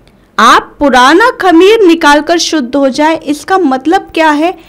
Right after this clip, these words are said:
हमारे जीवन में से जो पुरानी आदतें हैं, पुराने तौर तरीके हैं, उसको त्याग दें और फिर शुद्ध हो जाएं। तभी प्रभु का आत्मा हम में कार्य करेगा। पुराने जीवन में,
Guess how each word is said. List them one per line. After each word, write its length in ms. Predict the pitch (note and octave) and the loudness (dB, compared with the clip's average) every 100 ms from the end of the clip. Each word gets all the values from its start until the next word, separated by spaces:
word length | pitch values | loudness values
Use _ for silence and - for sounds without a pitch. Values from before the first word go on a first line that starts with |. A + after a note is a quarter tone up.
| - _ - | -20 _ -4
हमारे 460 | A#3 A#3+ D4+ G#4 | 0 2 2 2
जीवन 380 | F#4+ C4+ C4 D#4+ | 0 -2 -2 2
में 200 | D#4+ D#4+ | 2 2
से 160 | D#4+ E4+ | -2 -4
जो 140 | E4+ | -4
पुरानी 560 | E4 C4 A3 A#3 D4+ F4 | -4 -2 -2 0 0 0
आदतें 540 | C4 A#3 C#4 D4+ F4+ | 0 -2 -4 -4 -2
हैं, 260 | D4 C#4+ G4 - - - | -2 -2 -4 -10 -20 -6
पुराने 400 | B3+ A#3+ D4 G4+ | 0 2 2 2
तौर 260 | - B3+ B3+ | 0 -2 -2
तरीके 480 | B3+ A3+ A3+ A3 B3+ | -2 -4 -4 -6 -4
हैं, 240 | A#3+ C#4+ - _ - | -4 -6 -12 _ -10
उसको 300 | A3 A#3+ A#3 | -8 -6 -6
त्याग 380 | G#3+ D#3+ D3 E3 | -6 -10 -10 -14
दें 180 | D3+ - - _ _ _ _ - | -14 -14 -18 _ _ _ _ -4
और 120 | G#3+ | -4
फिर 260 | G#3+ D#4+ F4 | -2 -2 -2
शुद्ध 340 | - C4+ G#3+ | -2 -4 -6
हो 160 | - F3+ | -6 -8
जाएं। 300 | D3+ - - _ _ _ _ _ - | -8 -12 -14 _ _ _ _ _ -4
तभी 240 | C#4+ E4+ | 0 2
प्रभु 320 | G#4+ F#4+ F4 F4+ | 2 0 0 0
का 120 | F#4+ | 0
आत्मा 480 | - C4 D#4+ G4+ G4 | 0 0 0 -2 0
हम 220 | E4 D#4+ | 2 2
में 200 | D#4+ E4 | 2 -2
कार्य 320 | A#3+ G3+ A3+ | -4 -4 -4
करेगा। 480 | G#3+ D#3+ D#3 - - _ _ _ _ | -6 -8 -8 -10 -20 _ _ _ _
पुराने 400 | B3+ C4+ D4 F#4+ | -2 0 2 2
जीवन 360 | D4 D4+ C#4+ E4 | 2 0 2 2
में, 420 | D4 D4 E4 | 2 2 -4